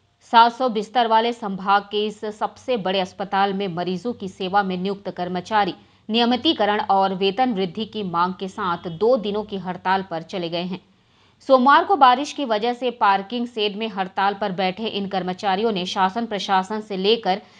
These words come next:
सिम्स डीन के खिलाफ जमकर नारेबाजी की और कहा कि जब तक उनकी मांग पूरी नहीं की जाती, वे अपना आंदोलन छोड़ने वाले नहीं हैं। साल दो हज़ार तेरह चौदह में नियुक्त कर्मचारी अब तक नियमित नहीं किए गए हैं।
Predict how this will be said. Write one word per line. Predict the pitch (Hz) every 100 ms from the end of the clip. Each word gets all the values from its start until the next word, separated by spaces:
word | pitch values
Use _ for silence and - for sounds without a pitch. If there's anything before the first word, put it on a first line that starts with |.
| - _
सिम्स | - 302 311 311
डीन | 240 185 233 254
के | 240 214
खिलाफ | 220 208 185 180 190 180 - _ -
जमकर | 190 269 294
नारेबाजी | 247 180 175 170 160 180
की | 190 - _ _ _ -
और | 196
कहा | 196 202 220
कि | 220 214
जब | 190 214 214
तक | 214 208 220
उनकी | 208 208
मांग | 208 190 185 185
पूरी | 185 214 214
नहीं | 196 202 220
की | 208
जाती, | 202 202 202 170 _ _ -
वे | 175 220 240 -
अपना | 196 196 190 -
आंदोलन | 190 190 190 214 185
छोड़ने | 190 - 190 180
वाले | 180 175 185
नहीं | 196 202
हैं। | 214 - _ _ _ _
साल | - 220 277
दो | 277 254
हज़ार | 277 254 262 262
तेरह | 262 196 202
चौदह | 202 196 196 233
में | 220
नियुक्त | 208 190 208 226
कर्मचारी | 220 185 185 196 190 208 202
अब | 220 226 -
तक | 180 196
नियमित | 196 190 190 190
नहीं | 190 196 202
किए | 185 170
गए | 175
हैं। | 196 202 -